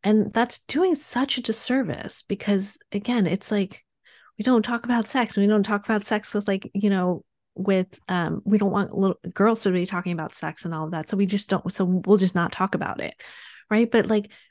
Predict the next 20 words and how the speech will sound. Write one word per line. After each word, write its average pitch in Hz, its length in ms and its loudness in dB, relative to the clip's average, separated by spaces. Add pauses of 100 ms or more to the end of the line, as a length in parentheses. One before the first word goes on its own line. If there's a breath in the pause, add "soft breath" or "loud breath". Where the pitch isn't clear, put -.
really 277 440 6
just - 380 0 (680)
an 190 180 4 (140)
overall 214 720 4
education - 840 -2
about, 160 320 0
like, 180 180 -4
menstrual 160 340 -4
health - 300 -2
and 165 140 -6
how 190 340 2
it 196 80 2
is 170 220 0
linked 165 540 -4
to - 100 -2
all 175 220 2
of 240 80 2
these 214 160 0
different 156 260 -6
things, 165 400 -2